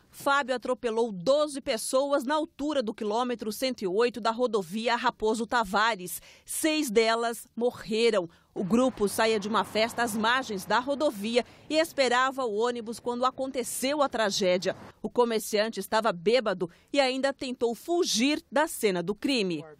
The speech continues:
Os corpos de Evelyn Fernandes, de quinze anos,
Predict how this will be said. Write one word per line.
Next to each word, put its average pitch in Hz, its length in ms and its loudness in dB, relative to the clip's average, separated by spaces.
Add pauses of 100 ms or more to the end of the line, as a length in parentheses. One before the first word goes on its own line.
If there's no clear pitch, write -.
(120)
Os 190 160 -4
corpos 240 580 -2
de 196 220 -6
Evelyn 269 480 0
Fernandes, 220 720 -2
de 202 160 -6
quinze 269 540 -4
anos, 185 480 0